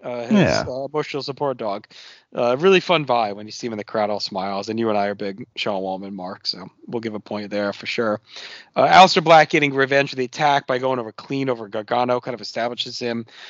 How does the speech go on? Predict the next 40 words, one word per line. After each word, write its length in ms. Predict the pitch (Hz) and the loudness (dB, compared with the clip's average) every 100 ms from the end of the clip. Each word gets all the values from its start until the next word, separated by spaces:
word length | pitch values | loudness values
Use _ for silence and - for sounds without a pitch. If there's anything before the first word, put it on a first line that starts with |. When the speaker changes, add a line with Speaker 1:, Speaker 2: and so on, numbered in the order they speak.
| - - | -20 -4
Speaker 1:
uh, 240 | 110 107 | 0 0
as 220 | 107 120 - | 0 -2 -4
potential 600 | _ - 123 117 113 113 | _ -4 -4 -2 -4 -2
getting 280 | 120 113 | -2 -2
back 260 | 110 113 107 | 0 0 0
on 80 | 113 | -6
the 60 | |
title 220 | 107 123 113 | -2 -2 -2
picture. 500 | 120 113 - 117 113 _ - - _ | -6 -6 -4 -4 -4 _ -20 -20 _
A 60 | 135 | -4
point 300 | 165 170 151 | 4 4 4
for, 320 | 151 143 151 127 | 4 4 4 2
uh, 260 | 131 127 | 4 4
Velveteen 420 | 123 135 135 143 | 4 2 0 -4
Dream 360 | 135 202 233 220 | -2 2 2 2
using 260 | 180 156 139 | 0 0 -2
the 80 | |
Hogan 300 | - 151 143 | 0 0 2
offense 400 | 139 135 143 139 | 2 2 0 -4
to 80 | 135 | -6
a 20 | |
huge 280 | 120 123 - | -8 -10 -10
pop. 320 | - 123 120 127 | -2 2 2 -2
That 100 | 120 | -8
was 100 | 117 | -8
memorable. 560 | 117 113 113 117 107 - - - - _ | -8 -8 -6 -6 -6 -10 -20 -20 -20 _
A 80 | 131 | -6
point 300 | - 196 202 | 2 4 4
for, 160 | 190 156 170 147 | 2 2 4 4
<laughs> 80 | - | 2
which 220 | 185 - 156 | -2 0 2
I 120 | 165 | 2
loved, 460 | 147 127 120 117 - - - - 202 165 - | 2 0 -2 -6 -20 -18 -14 -12 -12 -6 4
during 200 | 180 185 | 6 6
the 80 | |
Ciampa 380 | 160 262 202 165 | 4 0 0 0
match, 280 | 143 123 127 | 0 0 0
he 80 | 165 | -2
grabs 380 | 147 165 247 | 2 4 4
a 60 | 330 | 2